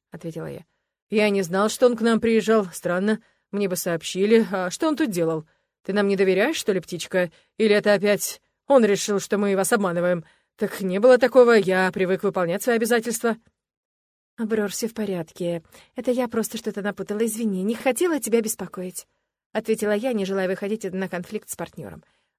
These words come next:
«Но буду благодарна, если ты всё же проверишь информацию про отель».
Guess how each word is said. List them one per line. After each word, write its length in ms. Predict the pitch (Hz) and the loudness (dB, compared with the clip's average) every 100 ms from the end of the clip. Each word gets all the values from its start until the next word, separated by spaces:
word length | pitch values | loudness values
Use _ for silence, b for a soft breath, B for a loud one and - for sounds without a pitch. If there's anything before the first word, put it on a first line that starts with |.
| - | -4
«Но 200 | 277 285 | 0 2
буду 180 | 269 233 | 0 2
благодарна, 520 | 269 269 262 339 269 | 4 4 4 2 0
если 280 | 233 233 240 | -2 -2 -6
ты 180 | 277 269 | -6 -6
всё 200 | - 233 | -2 0
же 140 | 240 | 0
проверишь 500 | 233 233 277 240 233 | -2 -4 -4 -4 -4
информацию 540 | 214 214 208 220 214 | -4 -4 -4 -6 -8
про 160 | 190 175 | -10 -12
отель». 280 | 160 143 | -12 -18